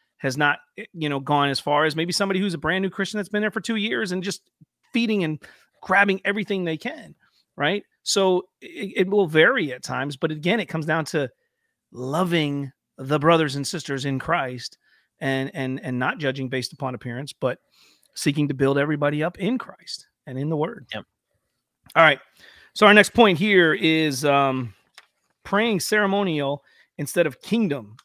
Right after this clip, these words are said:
Speaker 1: prayers. So it says, "You can identify a traditional prayer whenever you hear it.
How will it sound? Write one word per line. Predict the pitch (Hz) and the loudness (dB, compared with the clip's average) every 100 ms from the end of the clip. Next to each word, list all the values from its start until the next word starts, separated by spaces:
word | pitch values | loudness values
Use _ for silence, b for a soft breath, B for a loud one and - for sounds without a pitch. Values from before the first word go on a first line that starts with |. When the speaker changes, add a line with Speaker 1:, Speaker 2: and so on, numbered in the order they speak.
| - | -8
Speaker 1:
prayers. | 139 110 101 - B B B _ _ _ _ _ _ _ _ _ _ _ _ _ _ | -6 -6 -10 -20 B B B _ _ _ _ _ _ _ _ _ _ _ _ _ _
So | - 143 143 | -6 0 0
it | 160 | 2
says, | 190 147 | 2 2
"You | 180 | 2
can | 214 | 4
identify | 175 160 247 190 208 190 - | 4 4 2 4 4 4 2
a | 160 | -6
traditional | 185 170 196 214 | -2 -2 0 -4
prayer | 175 156 139 135 _ _ _ _ _ _ _ _ _ - | -2 -4 -2 -4 _ _ _ _ _ _ _ _ _ 0
whenever | 151 175 | 4 4
you | 180 147 | 4 2
hear | 151 | 0
it. | 120 | -4